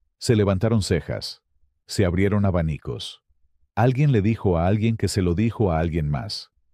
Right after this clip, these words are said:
Y en pocos días, la pregunta se había convertido en un tema fijo de conversación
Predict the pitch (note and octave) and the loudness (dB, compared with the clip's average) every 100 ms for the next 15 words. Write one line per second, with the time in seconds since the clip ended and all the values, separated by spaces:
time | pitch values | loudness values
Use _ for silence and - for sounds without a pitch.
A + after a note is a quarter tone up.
0 | _ _ A2 G2+ F2 B2 - A2+ E2+ E2+ | _ _ 0 0 2 0 2 0 0 -2
1 | B1+ C2+ - _ G2+ G2+ G2 F#2 A#2+ B2+ | -2 -6 -12 _ -2 2 2 2 0 0
2 | - F#2+ G2 A#2+ - F#2+ D#2 C#2 F#2+ F#2+ | 0 0 2 0 0 0 -2 -2 -2 0
3 | F#2 D2+ F2+ G#2+ A2+ A#2 A#2 A#2 - G#2 | 0 0 0 0 2 0 2 -2 0 -4
4 | - F2 E2+ F2+ D#2+ D2+ E2 - E2+ C2 | 0 -2 0 0 -2 -2 -6 -4 -4 -6
5 | B1 | -12